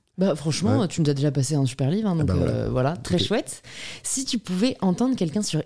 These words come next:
Speaker 1: In Power, qui est-ce que ce serait ?
Speaker 2: Alors, en fait, j'ai écouté un de tes podcasts, je savais que t'allais me poser cette question, donc j'ai préparé, mais, euh, pff, euh, du coup, l'énergie a changé.
Speaker 1: L'énergie a
Speaker 2: <laughs>
Speaker 1: changé.
Speaker 2: L'énergie a changé. En
Speaker 1: C'est pour
Speaker 2: fait
Speaker 1: ça qu'il faut jamais préparer, en
Speaker 2: Ouais,
Speaker 1: fait.
Speaker 2: exactement,
Speaker 1: <laughs>
Speaker 2: donc je vais pas dire ce que j'ai préparé, c'est mieux, ce sera plus spontané.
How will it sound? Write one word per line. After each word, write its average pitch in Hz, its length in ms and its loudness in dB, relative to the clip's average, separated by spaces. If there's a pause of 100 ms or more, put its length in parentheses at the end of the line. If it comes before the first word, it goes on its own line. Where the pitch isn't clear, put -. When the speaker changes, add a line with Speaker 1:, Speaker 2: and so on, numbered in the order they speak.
Speaker 1:
In 185 100 4
Power, 143 380 -2 (200)
qui - 140 -6
est-ce 202 140 -2
que 202 80 -2
ce 175 160 0
serait ? - 260 -4 (1800)
Speaker 2:
Alors, 98 160 2
en 90 60 0
fait, - 260 -4
j'ai 90 200 2
écouté 110 260 -2
un 113 40 4
de 101 60 -2
tes 101 80 -4
podcasts, 120 340 -4
je 95 60 -6
savais 113 180 0
que 117 60 -8
t'allais 104 100 2
me 92 40 -6
poser 95 160 0
cette - 120 -6
question, 110 300 -2
donc 98 100 -2
j'ai 90 120 0
préparé, 104 540 -4
mais, 92 200 0
euh, 87 160 0
pff, - 440 -6
euh, 92 220 2
du 104 120 2
coup, 131 100 2
l'énergie 131 340 4
a 143 40 4
changé. 131 320 2
Speaker 1:
L'énergie 226 380 4
a 233 140 4
Speaker 2:
<laughs> - 0 -
Speaker 1:
changé. 269 200 2
Speaker 2:
L'énergie 240 260 4
a 147 60 4
changé. 131 320 0 (640)
En - 80 -2
Speaker 1:
C'est 208 40 2
pour 208 100 2
Speaker 2:
fait - 20 -
Speaker 1:
ça 392 60 4
qu'il 240 80 -2
faut 220 80 4
jamais 196 200 4
préparer, 170 480 2
en 143 60 4
Speaker 2:
Ouais, 180 100 2
Speaker 1:
fait. 196 160 2
Speaker 2:
exactement, 156 520 2
Speaker 1:
<laughs> - 20 0
Speaker 2:
donc 120 140 0
je 117 100 0
vais 110 40 -6
pas 117 80 0
dire - 140 -2
ce - 80 -4
que 117 60 -2
j'ai 104 100 0
préparé, 107 320 -2
c'est 104 160 -2
mieux, 117 80 0
ce - 80 -2
sera - 140 -4
plus 107 140 -4
spontané. 113 420 -4